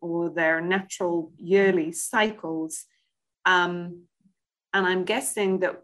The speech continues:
when we're talking about the impacts of climate change,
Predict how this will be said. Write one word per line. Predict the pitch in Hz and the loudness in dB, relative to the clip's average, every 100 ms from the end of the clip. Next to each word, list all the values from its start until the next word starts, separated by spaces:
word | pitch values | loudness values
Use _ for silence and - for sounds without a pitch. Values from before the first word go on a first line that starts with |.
| _ | _
when | 180 190 | -4 -2
we're | 185 180 | 0 -2
talking | 208 202 220 202 | -2 -2 -2 -4
about | 190 175 175 - | -2 -2 -4 -6
the | 170 - | -8 -6
impacts | 190 180 185 - - | -8 -6 -8 -8 -12
of | 185 | -12
climate | - 214 208 202 | -6 -4 -2 -4
change, | - 170 165 160 160 - - | -8 -8 -6 -6 -6 -6 -8